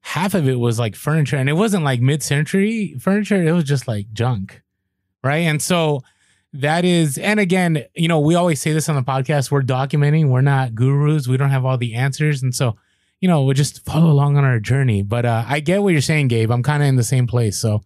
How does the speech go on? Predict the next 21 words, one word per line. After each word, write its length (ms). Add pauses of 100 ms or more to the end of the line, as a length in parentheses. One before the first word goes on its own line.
(600)
that's 200
kinda 200
where 120
I'm 140
at. 240 (160)
So, 160 (240)
all 80
right, 140
random, 280
any, 220
got 160
any 100
random 300
stories 320
here, 140
Mike, 180
before 220
we 60
get 180
some, 220
uh, 200